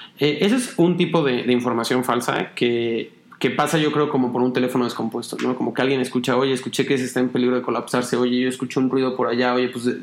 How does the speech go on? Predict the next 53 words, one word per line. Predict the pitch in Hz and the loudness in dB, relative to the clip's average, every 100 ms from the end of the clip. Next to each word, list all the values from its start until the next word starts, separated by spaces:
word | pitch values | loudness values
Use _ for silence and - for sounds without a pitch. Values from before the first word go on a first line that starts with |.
| 123 | -6
sumo | - 143 143 | 0 2 2
uno | 139 139 | 2 0
más | 127 110 | -2 -2
uno, | 131 135 131 127 - - | 0 2 0 -4 -12 -10
voy | - 135 147 | 0 2 4
a | |
ir | 147 | 2
a | 123 | 2
ver", | 123 131 131 127 - - | 2 0 0 -4 -14 -4
y | - | 2
luego | 135 139 | 4 4
el | 135 | 2
"voy | 139 | 2
a | 139 | 2
ir | 131 | 2
a | |
ver", | 127 131 | 0 0
alguien | 131 127 135 | 2 2 2
más | 131 | 2
lo | 127 | 0
convierte | 123 123 127 123 127 | 0 0 0 0 0
en | 123 | 0
el | 123 123 | 0 0
"ya | 123 127 | 0 -2
pasó", | 120 110 107 | -4 -4 -4
¿no? | 123 - - - - - - | -4 -4 -8 -20 -18 -12 0
Y | 147 | 2
ese | 180 | 2
es | - | 2
un | 143 143 | 2 2
tipo | 147 147 143 | 2 2 2
de | |
información | 123 117 113 135 | 2 0 0 0
que | 135 | 0
es, | 147 - - - | 0 -2 -10 -4
que | 151 | 0
requiere | 139 - 180 | 2 4 4
un | 175 | 4
reto | 135 131 139 | 2 0 0
en | |
específico. | 127 - 120 110 - - - - - - | 0 -2 -4 -4 -6 -10 -18 -18 -16 -6
Otro | - 220 285 | 0 2 2
tipo | 220 214 | 2 2
muy | 151 147 151 | 2 2 2
diferente | 156 113 120 123 160 170 135 | 2 0 0 2 2 0 0
es | 131 | 2
la | |
información | 143 123 113 120 120 | 2 0 -2 0 0
que | 127 - | 0 0
es, | 120 127 123 - | 0 0 -2 -2
es | 131 123 - 120 | 0 0 -4 0
en | 127 | 2
verdad | 123 123 | 2 0